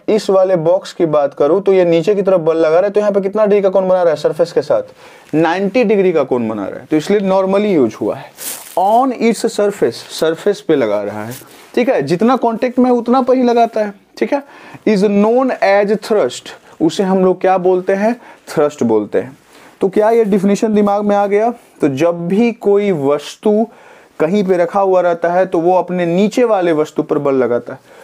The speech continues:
वो अगर मान लीजिए धरती पे रखा हुआ है तो धरती पर बल लगाएगा, नीचे की तरफ, center की तरफ,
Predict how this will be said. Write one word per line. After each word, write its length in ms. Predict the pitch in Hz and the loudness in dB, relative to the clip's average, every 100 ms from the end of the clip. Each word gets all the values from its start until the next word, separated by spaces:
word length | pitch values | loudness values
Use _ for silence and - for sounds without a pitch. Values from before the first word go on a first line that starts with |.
| - | -4
वो 120 | 170 | -2
अगर 180 | 202 214 | 0 0
मान 200 | 214 214 | 0 0
लीजिए 200 | 226 220 | 0 0
धरती 340 | 185 202 196 220 | 0 -2 -2 0
पे 100 | 185 | 0
रखा 180 | 165 | 0
हुआ 160 | 131 123 | 0 0
है 60 | 120 | 0
तो 100 | 131 | -2
धरती 420 | 156 196 214 208 | -2 -2 0 0
पर 200 | 196 185 | 0 -2
बल 160 | 151 | 0
लगाएगा, 420 | 117 98 95 90 139 | 0 0 0 0 0
नीचे 340 | 185 202 214 | 0 0 -2
की 120 | 156 | -2
तरफ, 300 | 135 113 117 | -4 -4 -4
center 380 | - 180 185 175 | -4 -4 -2 -2
की 100 | 131 | -2
तरफ, 240 | - - | -6 -10